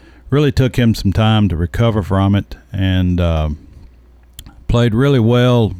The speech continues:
in the tournament last year and down the stretch. Uh, th-, both those guys will catch, um, but, uh, they both have done a good job, and, you know, both of 'em, both of 'em will play. Uh,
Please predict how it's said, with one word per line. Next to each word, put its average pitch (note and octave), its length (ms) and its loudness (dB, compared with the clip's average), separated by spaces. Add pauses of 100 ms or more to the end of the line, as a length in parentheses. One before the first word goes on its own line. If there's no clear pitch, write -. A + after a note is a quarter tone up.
in G#2+ 140 2
the F#2 80 0
tournament A2 420 0
last F#2+ 340 0
year G2 140 2
and F#2+ 100 0
down G2 220 2
the F2 80 0
stretch. - 600 -4 (640)
Uh, E2+ 400 0
th-, F#2+ 180 -2
both C3+ 220 -2
those A#2+ 180 -2
guys G#2 320 0
will E2+ 80 -6
catch, G2 600 -4
um, E2 600 -4 (600)
but, E2+ 360 -6
uh, E2+ 260 -2 (1300)
they F#2+ 260 -2
both G#2+ 280 0
have F2+ 120 -2
done G2 160 0
a F2 60 -2
good F2 180 -2
job, F2+ 380 0
and, D2+ 180 -4 (140)
you F#2+ 80 -2
know, D#2+ 140 -2
both E2+ 260 -4
of F#2+ 120 -2
'em, D#2 140 -6 (280)
both F#2 240 -2
of F#2 40 0
'em F2 120 0
will D#2+ 80 -4
play. F2 440 0 (640)
Uh, E2 480 -2